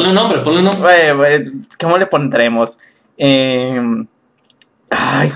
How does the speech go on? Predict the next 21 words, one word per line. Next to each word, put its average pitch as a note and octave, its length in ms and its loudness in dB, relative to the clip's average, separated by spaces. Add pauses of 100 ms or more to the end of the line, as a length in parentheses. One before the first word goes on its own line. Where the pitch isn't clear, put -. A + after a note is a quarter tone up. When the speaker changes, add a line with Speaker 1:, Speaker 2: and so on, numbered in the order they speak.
Speaker 2:
güey, A2 360 -10 (220)
eh, A#2 440 2
Julianita. C#3+ 680 0 (1000)
Te-, B2 120 -4
no B2+ 120 -2
sé B2+ 100 2
si B2+ 60 2
te - 60 0
digo D#3 180 0
Speaker 1:
¿Julianita? B2+ 500 0
Speaker 2:
Julianito, C3 40 6
güey. B2+ 140 2 (320)
Eh, C3+ 360 2
Speaker 1:
Sí, A#2+ 60 0
siempre C3 220 -2
dicen C#3 280 -4
Speaker 2:
am-, B2 320 -2
Speaker 1:
Julianito. F#2 80 -10
Dile, A#2+ 300 -2 (300)
Speaker 2:
eh, - 40 -6
Speaker 1:
Jimena. D3 640 -2